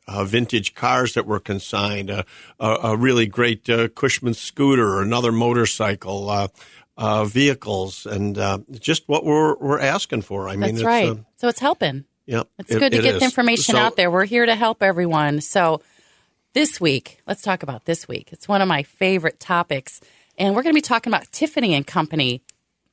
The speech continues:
Speaker 2: items that are just extremely valuable right now. And we're gonna be talking about not just a house sale, but a mansion sale that we're conducting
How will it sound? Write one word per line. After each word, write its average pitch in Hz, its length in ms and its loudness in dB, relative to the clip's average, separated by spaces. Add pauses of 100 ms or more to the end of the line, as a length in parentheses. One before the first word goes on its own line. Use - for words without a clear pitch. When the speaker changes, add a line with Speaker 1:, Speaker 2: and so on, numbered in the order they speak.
(100)
Speaker 2:
items 156 420 0
that 160 180 2
are 151 160 2
just - 320 -6
extremely 247 480 0
valuable 165 480 2
right 139 220 0
now. 135 320 0 (340)
And 220 120 2
we're 262 60 4
gonna 269 140 2
be 240 100 2
talking 220 400 -2
about 180 360 2 (640)
not 226 300 0
just - 200 -6
a 175 60 0
house 196 300 -2
sale, 127 460 -2
but 165 160 0
a 160 100 -4
mansion 165 720 2 (360)
sale 135 640 0
that - 140 -2
we're 170 120 0
conducting 156 680 -2